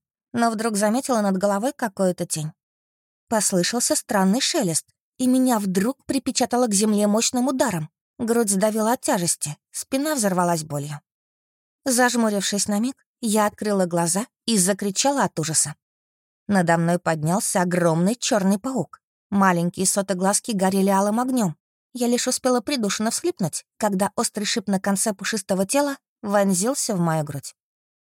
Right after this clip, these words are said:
Сознание пронзило новой вспышкой боли. Дыхание сбилось, рот наполнился горячей кровью. А паук развернулся, и острый шип направился мне в голову.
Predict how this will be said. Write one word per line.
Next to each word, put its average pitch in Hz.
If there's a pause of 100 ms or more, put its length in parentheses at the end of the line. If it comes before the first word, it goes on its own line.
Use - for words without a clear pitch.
(540)
Сознание 262
пронзило 202
новой 247
вспышкой -
боли. 147 (160)
Дыхание 254
сбилось, 196 (140)
рот 190
наполнился 269
горячей 180
кровью. 151 (420)
А 190
паук 226
развернулся, 208 (160)
и 254
острый 240
шип -
направился 254
мне 185
в 165
голову. 170